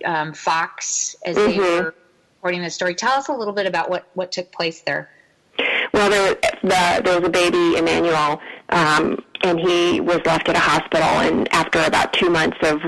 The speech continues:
Speaker 2: waiting for the family to come forward, they, they just didn't. And, um, I claimed the baby in death and, um, had his funeral. Well, it's been two weeks now, two weeks ago, at, at, um, Washington Park East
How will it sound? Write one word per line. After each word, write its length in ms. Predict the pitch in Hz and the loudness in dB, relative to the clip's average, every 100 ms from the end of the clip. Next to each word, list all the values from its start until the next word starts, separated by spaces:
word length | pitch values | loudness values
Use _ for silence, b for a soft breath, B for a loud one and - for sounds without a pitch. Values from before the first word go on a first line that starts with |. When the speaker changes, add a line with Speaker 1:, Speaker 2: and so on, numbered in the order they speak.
| - | 0
Speaker 2:
waiting 420 | 175 160 160 156 | 2 4 2 2
for 140 | 180 | 0
the 100 | 165 | 0
family 380 | 170 165 156 160 | 2 2 2 2
to 80 | 160 | 2
come 240 | - 160 160 | 0 0 2
forward, 560 | 170 160 156 151 170 - - | 2 4 4 2 0 -6 0
they, 220 | 160 151 - | 0 0 -2
they 100 | 170 156 | 0 2
just 200 | 156 - | 0 0
didn't. 380 | 156 156 156 160 165 | 0 2 -2 0 0
And, 300 | 156 151 - | 2 2 2
um, 400 | 165 160 165 B B B B B B B | 2 2 0 B B B B B B B
I 140 | - 165 | 2 2
claimed 400 | - 180 165 160 | 2 2 2 2
the 60 | 170 | 2
baby 300 | 156 151 156 | 2 2 2
in 120 | 156 | 2
death 280 | 160 160 208 - - | 2 2 0 -2 0
and, 400 | 175 160 160 160 - _ _ - | 2 4 2 0 -6 _ _ 0
um, 220 | 156 - | 2 2
had 280 | - 165 170 | 2 2 2
his 180 | 175 165 - | 2 0 2
funeral. 480 | 170 160 156 147 - - - - | 2 4 2 0 -4 -20 -8 0
Well, 220 | 175 165 | 2 2
it's 100 | 160 | 0
been 180 | 170 160 | 0 0
two 160 | - 160 | 2 2
weeks 220 | 156 - | 2 0
now, 260 | 175 - 156 | 2 2 2
two 160 | - | 0
weeks 160 | - - | -2 0
ago, 320 | 160 - 190 B B | 0 2 0 B B
at, 320 | 180 - - | 0 0 0
at, 240 | 175 165 170 | 0 0 2
um, 340 | 156 156 - 180 | 2 2 -2 0
Washington 460 | 170 165 175 175 160 | 0 2 0 0 0
Park 260 | - - | 0 0
East 160 | - - | 0 0